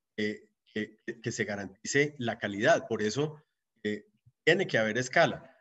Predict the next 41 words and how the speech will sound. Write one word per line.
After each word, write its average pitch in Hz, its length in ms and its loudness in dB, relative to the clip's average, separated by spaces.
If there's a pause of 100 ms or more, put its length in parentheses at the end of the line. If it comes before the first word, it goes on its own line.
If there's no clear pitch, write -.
(200)
Por 120 180 0
eso 110 140 -2
es 147 80 0
importante 143 540 -2
también 113 600 0 (360)
que, 127 260 4
que 127 140 2
haya 123 560 2
empresarios 135 840 2 (280)
que 110 80 -2
le 107 60 0
apuesten 139 580 0
a, 120 320 0
a 104 160 -4
estas, 139 540 0
eh, 95 280 -2 (320)
eh, 98 340 -6
eh, 95 100 -6
a 110 100 2
estos 139 320 0
negocios, 113 540 -2 (400)
porque - 340 0 (100)
son, 147 460 2
son 139 220 2
esos 170 260 2
empresarios 127 580 0
grandes 147 440 2
los 143 180 -2
que 113 100 -6
tienen 110 220 0
la 143 100 2
capacidad 104 680 -2 (260)
de 117 160 -16
asociar 110 500 0
a - 20 2
los 143 160 -2
pequeños 113 560 -2
y 147 40 0
a 127 40 2
los 104 160 -2
medianos. 107 600 0